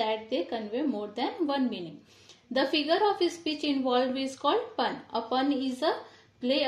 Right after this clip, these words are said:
upon words। ठीक है, जैसे कि जब हम एक words को उसके spelling और उसके pronunciation को अ-, अलग-अलग वे में यूज करते हैं तो उसको एक से ज्यादा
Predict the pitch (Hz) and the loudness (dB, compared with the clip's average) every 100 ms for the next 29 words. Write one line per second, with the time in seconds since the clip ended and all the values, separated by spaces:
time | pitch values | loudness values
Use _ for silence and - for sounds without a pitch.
0 | 254 277 480 - - 233 220 - - - | 0 2 2 0 -12 0 4 4 0 -12
1 | - - - _ - _ _ 320 320 440 | -20 -20 -20 _ -20 _ _ -4 4 4
2 | - - - _ 247 247 302 302 349 440 | 4 -2 -18 _ 2 4 2 -2 0 0
3 | - - _ _ _ - 226 269 294 381 | -2 -16 _ _ _ -6 0 2 4 2
4 | - 254 294 254 240 226 - - 311 403 | 0 -2 -2 2 2 2 -2 -2 2 2
5 | 349 285 277 - 233 240 277 262 294 294 | 0 -4 -4 0 0 0 -2 -2 -2 -4
6 | - 294 269 240 226 240 254 240 240 254 | -6 -4 -2 0 -2 -4 0 0 0 -2
7 | 262 320 220 214 - - - 226 240 294 | 2 2 0 -2 -6 -20 -6 2 2 2
8 | 285 269 240 247 240 247 247 233 - 226 | 0 -2 2 2 2 0 0 -4 -2 -4
9 | 220 226 233 311 - 285 240 - 269 262 | -2 -2 0 -2 -2 -2 -4 -4 -4 -4
10 | 269 - 226 254 - 320 247 208 214 403 | -6 -6 -2 -2 -2 -4 -2 -2 2 0
11 | - | 0